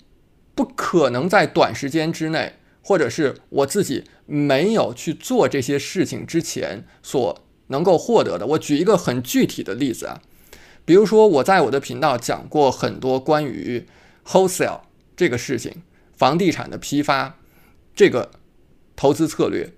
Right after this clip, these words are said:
那你知道很多的产权公司，就是帮助你的房屋土地过户的那个公司，他们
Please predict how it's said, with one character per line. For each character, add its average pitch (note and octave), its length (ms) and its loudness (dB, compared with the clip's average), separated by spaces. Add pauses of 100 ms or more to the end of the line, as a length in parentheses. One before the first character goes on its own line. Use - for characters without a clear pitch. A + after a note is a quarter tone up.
(460)
那 C4 260 4
你 B2+ 260 -2
知 E3 220 -4
道 D3 380 -2 (580)
很 F3 300 0
多 G#3 180 4
的 A3+ 120 4
产 A#2 300 -2
权 B2+ 200 -4
公 E3 180 -2
司， E3 180 -4
就 D#3+ 120 -2
是 C3 80 0
帮 E3+ 280 0
助 E3 180 -2
你 F2 120 -12
的 A#2 100 -6
房 A#2 240 -6
屋 D3 120 -4
土 - 200 -12
地 C3 200 -6
过 C#3 320 0
户 E3+ 200 -2
的 G2+ 120 -6
那 G#2 100 -10
个 F#2+ 80 -10
公 G2+ 240 -10
司， - 320 -14 (560)
他 F#3+ 220 4
们 F3 320 0